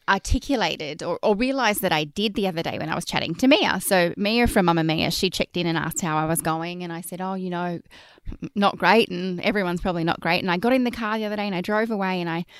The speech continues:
tried to have a big cry and the tears just wouldn't come. And,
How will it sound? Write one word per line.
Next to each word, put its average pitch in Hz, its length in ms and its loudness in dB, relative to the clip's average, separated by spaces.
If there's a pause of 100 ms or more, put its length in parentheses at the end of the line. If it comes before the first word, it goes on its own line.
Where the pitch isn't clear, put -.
(220)
tried 254 240 4
to 269 60 2
have 220 60 -2
a 220 60 2
big 190 280 -2
cry 190 480 2
and 175 320 0 (460)
the 220 100 6
tears 233 300 4
just 220 160 0
wouldn't 170 200 -4
come. 330 240 4
And, 170 200 -4